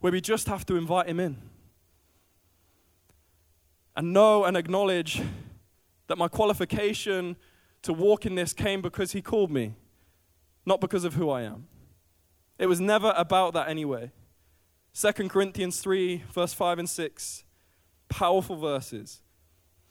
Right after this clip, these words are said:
"It is not that we think we are qualified to do anything on our own. Our qualification comes from God.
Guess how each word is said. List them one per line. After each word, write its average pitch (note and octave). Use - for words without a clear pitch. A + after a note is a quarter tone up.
"It E3
is D#3+
not A3
that G3
we F3+
think G#3+
we F#3
are D#3
qualified G3
to D#3+
do E3+
anything D#3+
on C#3
our B2
own. A#2
Our F#3
qualification E3
comes E3+
from C#3+
God. C#3